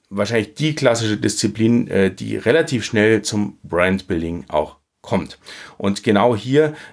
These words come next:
ähm, gibt's natürlich dieses Private Label und, äh, ich habe in einer anderen Episode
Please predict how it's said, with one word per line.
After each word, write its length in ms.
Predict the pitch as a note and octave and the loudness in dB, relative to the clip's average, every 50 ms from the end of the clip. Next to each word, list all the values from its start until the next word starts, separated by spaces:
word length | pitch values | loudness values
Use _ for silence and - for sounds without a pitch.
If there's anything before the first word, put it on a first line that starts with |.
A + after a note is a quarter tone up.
| _ - | _ 0
ähm, 640 | G#2+ G#2 G#2+ G#2+ G#2+ G#2+ G#2+ G2+ - - - D2 - | 2 4 4 4 2 2 0 -2 -4 -8 -16 -18 -8
gibt's 220 | - - - - C3 | -8 -6 -2 0 0
natürlich 260 | A2+ G#2 B2 A2 - | 0 0 0 -2 -2
dieses 240 | A2+ G#2 G2 F#2+ F#2+ | -2 -4 -4 -4 -6
Private 520 | - - - B2 A#2 B2 A2+ G#2+ G2 A2 | -10 -6 -2 0 0 2 0 0 0 2
Label 340 | A#2+ C#3 D#3+ D#3+ D#3 C#3+ - | 4 4 6 6 4 4 4
und, 240 | - G#2+ G#2+ G#2 - | 2 0 -2 -2 0
äh, 220 | E2+ F#2+ F#2+ F#2+ | 2 4 4 4
ich 160 | F2 - G2+ | 2 0 -4
habe 160 | G2+ G#2 F#2 | -4 -2 0
in 60 | F#2+ F2 | 0 2
einer 240 | E2 F2 - - | 2 0 0 0
anderen 220 | B2 C#3+ C3+ B2 - | 2 2 2 2 0
Episode 580 | - - - A2+ G2 A2+ A2+ A#2 A2 G#2+ G2+ | -2 -2 -4 -4 -2 0 0 0 0 0 -2